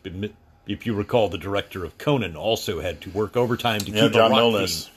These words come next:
Speaker 1: theme.
Speaker 2: Yeah, and he would not budge. He would not budge. Uh, another one, uh, that we'll just, uh, get off in the weeds for a moment. You brung it up.
Speaker 1: Yeah.
Speaker 2: Get us started.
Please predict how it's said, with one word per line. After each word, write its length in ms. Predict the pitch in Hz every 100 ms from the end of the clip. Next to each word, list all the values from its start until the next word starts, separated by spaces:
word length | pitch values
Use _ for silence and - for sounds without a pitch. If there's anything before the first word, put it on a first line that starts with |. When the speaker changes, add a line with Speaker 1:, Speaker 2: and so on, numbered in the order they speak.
| -
Speaker 1:
theme. 100 | 92
Speaker 2:
Yeah, 200 | 101 110
and 220 | 110 101
he 80 | 101
would 160 | 101 98
not 240 | 104 104 101
budge. 300 | 101 82 -
He 120 | 92
would 160 | 87 87
not 200 | 87 87
budge. 260 | 87 82 -
Uh, 260 | 98 95 95
another 360 | 110 117 110
one, 340 | 101 110 107 107
uh, 220 | - 95
that 160 | 98 95
we'll 180 | 98 95
just, 260 | 92 -
uh, 140 | 101 90
get 180 | 95
off 160 | 98 92
in 60 | 95
the 60 |
weeds 200 | 95 98
for 100 | -
a 40 | 92
moment. 340 | 92 95 92
You 60 | 90
brung 220 | 98 95
it 80 | 95
up. 260 | 98 - - -
Speaker 1:
Yeah. 200 | 104 101
Speaker 2:
Get 80 | 107
us 160 | 110 -
started. 460 | - 113 98 87